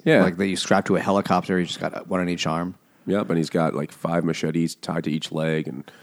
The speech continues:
Speaker 1: a cod piece that's also a revolver. You know, they're just whatever stupid action hero, you know, that, that sequence that's in many action movies where they just fill every pocket with guns
Speaker 2: <laughs>
Speaker 1: before they go break into the headquarters of the Cobra or whatever the fuck it is.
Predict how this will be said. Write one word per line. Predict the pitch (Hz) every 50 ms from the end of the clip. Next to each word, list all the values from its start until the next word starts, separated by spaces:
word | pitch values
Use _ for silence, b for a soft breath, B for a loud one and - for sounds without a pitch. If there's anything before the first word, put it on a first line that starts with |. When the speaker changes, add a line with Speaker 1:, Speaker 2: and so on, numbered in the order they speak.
| b b b b b b b b b b -
Speaker 1:
a | -
cod | _ - - 82 82 85 82
piece | - 87 87 87 -
that's | 85 -
also | 80 80 - - 80
a |
revolver. | 78 78 76 78 78 82 80 78 80 78 80 80 80 - _
You | - 92
know, | 95
they're | 98
just | 95 95 98 - -
whatever | - 98 98 90 90 85 85 B B B B B B B B B B B B
stupid | - - - - - - 101 87 92
action | 82 80 87 - - - 82
hero, | 85 85 78 78 80 80 76 - _
you | - 76
know, | 65 64 71
that, | 78 71 -
that | - 78 73 - -
sequence | - - - 127 135 127 - 92 82 76 -
that's | 85 - -
in | 82 78 - _
many | 90 95 78 78 80 80 82 85 82
action | 80 82 - - -
movies | 85 82 90 82
where | 80 78
they | 78
just | 76 76 76 - b b b b b b b
fill | - - - - - 98 98 101 87
every | 87 92 82 95 90
pocket | 82 _ - - - 85 - - 101 -
with | 151 92 85 82
guns | 76 80 71 80 90 92 98 98 - - - - _ -
Speaker 2:
<laughs> | - - 123 92 85 82 -
Speaker 1:
before | - 85 - - 95 92
they | 87 87 87
go | 80 90 85 85
break | - - - 69 90 85
into | - 87 82 -
the | 78 85 80
headquarters | 78 - - 80 - - 85 85 90 80 82
of | 78
the | 78 78 - - - - _
Cobra | - - - 82 82 78 87 90 90 90
or | 95 92
whatever | 90 92 90
the | 90
fuck | 87 92 92
it | 95 92
is. | 101 - _